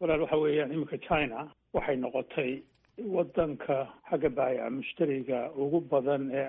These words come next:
Afrika xiriir la leh. Awal ama Yurub ama Maraykan bay ahaan jirtay, iminka waa China. Marka China waddan Afrikaana oyna joogin wuu yar yahay. Malaha waxayna joogin waddanka la yidhaaho Eswatini ee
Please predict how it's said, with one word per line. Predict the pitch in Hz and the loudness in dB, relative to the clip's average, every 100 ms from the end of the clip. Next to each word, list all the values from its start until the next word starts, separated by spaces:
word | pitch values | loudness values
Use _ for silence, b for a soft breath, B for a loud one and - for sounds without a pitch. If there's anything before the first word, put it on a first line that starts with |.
| 117 | -6
Afrika | - - | -8 -6
xiriir | 123 127 120 113 | -4 -2 -2 -2
la | 104 | -6
leh. | - _ | -8 _
Awal | 151 139 135 | 2 4 2
ama | 139 | 0
Yurub | 135 143 147 139 | -2 0 0 0
ama | 139 135 | 0 0
Maraykan | 131 147 143 | 2 0 0
bay | 135 120 | -2 -2
ahaan | 127 131 | -2 -4
jirtay, | 120 - | -6 -6
iminka | 143 - 135 | -6 0 2
waa | 123 - | 2 0
China. | 135 113 101 - _ | -2 -2 -6 -16 _
Marka | 180 - 165 147 | -8 -4 -4 -2
China | - 170 185 147 151 | 2 2 2 -4 -2
waddan | 151 170 156 151 | -2 0 0 -2
Afrikaana | 139 - 143 - 170 160 165 147 | -2 -4 -8 -2 0 0 -2 0
oyna | 147 147 135 - | 0 0 -4 0
joogin | 135 123 127 | -2 0 -6
wuu | 135 135 | -6 -2
yar | 131 131 | 0 0
yahay. | 104 - - _ - | -2 -8 -18 _ -2
Malaha | 147 151 | 2 2
waxayna | 131 143 139 143 | 2 -2 -2 0
joogin | 135 131 139 135 | 0 2 0 0
waddanka | 127 135 123 127 151 | 0 -2 -2 -4 -2
la | 123 | 0
yidhaaho | 123 - 151 | 0 0 -2
Eswatini | - 135 - - 170 185 208 147 | 0 -4 -4 0 0 0 -2 -2
ee | 131 135 | 0 0